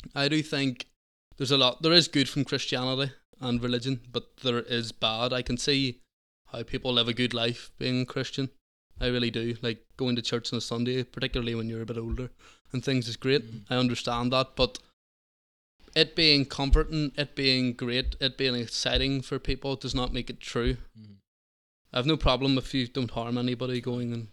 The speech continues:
Speaker 1: doing this, but
Speaker 2: Well, uh, Christianity is not purely, my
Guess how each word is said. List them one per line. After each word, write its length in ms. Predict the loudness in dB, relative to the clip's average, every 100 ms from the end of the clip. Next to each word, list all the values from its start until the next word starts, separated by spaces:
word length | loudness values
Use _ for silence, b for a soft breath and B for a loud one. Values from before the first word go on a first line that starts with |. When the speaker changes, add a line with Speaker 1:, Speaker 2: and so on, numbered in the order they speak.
| -12
Speaker 1:
doing 260 | -6 -4 -6
this, 160 | -10
but 160 | -12 -12
Speaker 2:
Well, 180 | -14 -18
uh, 60 | -20 -20 -20 -20 -20 -20 -20
Christianity 840 | -16 -14 -16 -18 -18 -18 -18 -20 -20 _ _ -20
is 180 | -20 -20
not 240 | -20 -20 _ _ _ _ _ _
purely, 760 | -20 -20 -20 -20 -20 -20 -20 _ _ _ _ _ _
my 380 | -20 -18 -16